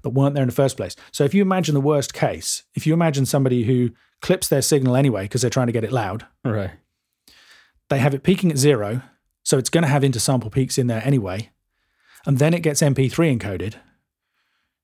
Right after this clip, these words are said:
Speaker 1: you've got three levels of clipping distortion being added to that signal.
Speaker 2: Jeez.
Speaker 1: Now, you can't know exactly how much this is gonna affect you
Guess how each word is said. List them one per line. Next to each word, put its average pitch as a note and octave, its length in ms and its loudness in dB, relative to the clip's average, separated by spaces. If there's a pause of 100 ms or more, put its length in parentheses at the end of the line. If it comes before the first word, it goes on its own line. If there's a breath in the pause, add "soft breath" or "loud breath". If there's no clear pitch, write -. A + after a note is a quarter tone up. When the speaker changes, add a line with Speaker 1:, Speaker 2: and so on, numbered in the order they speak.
(120)
Speaker 1:
you've C#3 160 2
got C#3 240 0 (200)
three E3 480 0
levels A#2+ 320 0
of A#2+ 100 0
clipping C#3+ 280 0
distortion A2 540 -4
being B2 200 0
added A#2 260 -2
to A#2 80 -2
that A2+ 200 -2
signal. G2+ 460 -6 (260)
Speaker 2:
Jeez. F2 400 -12 (1400 loud breath)
Speaker 1:
Now, C3 280 -2 (1800 loud breath)
you E3 140 4
can't G3 260 2
know E3+ 120 4
exactly D3 440 4
how C3+ 120 2
much B2+ 200 -2
this B2 120 0
is B2+ 60 -2
gonna B2+ 180 2
affect C3+ 400 -2
you G#2 220 -6